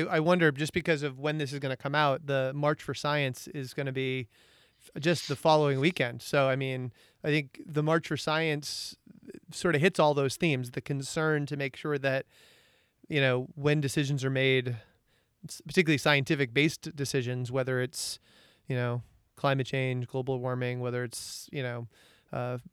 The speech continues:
funding issues or, you know, even things like, um, evolutions or evolution or vaccines, which, you know, to me really aren't controversial, but you can find areas where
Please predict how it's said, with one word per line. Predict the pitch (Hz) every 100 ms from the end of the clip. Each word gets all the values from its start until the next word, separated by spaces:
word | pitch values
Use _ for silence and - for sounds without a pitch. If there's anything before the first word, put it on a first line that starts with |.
| _
funding | - - 190 180 165 156
issues | 151 - 147 139 143 139
or, | 131 123 123 120 _ _ _ -
you |
know, | 127 120 117 - -
even | 147 139 135
things | 139 139 131
like, | 139 131 131 - - -
um, | 135 123 127
evolutions | 143 147 147 - 143 139
or | 135 135 -
evolution | 151 151 156 - 151
or |
vaccines, | 135 131 - 208 165 131
which, | 131 123 - - - _ _
you | 156
know, | 131 -
to | - 160
me | 165
really | 156 156 143 - _
aren't | 151 170 -
controversial, | - 143 143 135 180 - 135
but | 135 151
you | 147
can | 143
find | 127 139 143 135
areas | 135 143 139 127
where | 135 131 127